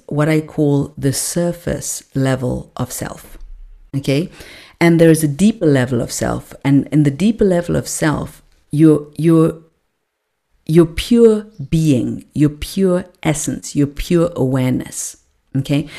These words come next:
So I want you to think of it, of it like this, like there is the body, and the body,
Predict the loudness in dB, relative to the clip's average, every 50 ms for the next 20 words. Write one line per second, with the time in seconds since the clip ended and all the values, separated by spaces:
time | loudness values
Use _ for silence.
0 | -18 -16 -10 -4 0 2 2 2 2 2 0 0 -2 -2 -2 -2 -2 -2 -2 -4
1 | -4 -4 -6 -6 -4 -4 -4 -4 -4 -6 -6 -8 -10 -10 -10 -12 -10 -6 -4 -4
2 | -4 -4 -8 -14 -20 -20 -20 -20 _ _ _ -2 0 0 2 4 2 2 4 4
3 | 4 4 4 2 2 0 0 -2 -2 -4 -10 _ _ _ _ _ _ -4 -2 0
4 | 0 0 0 0 0 0 0 0 0 0 -2 -6 -8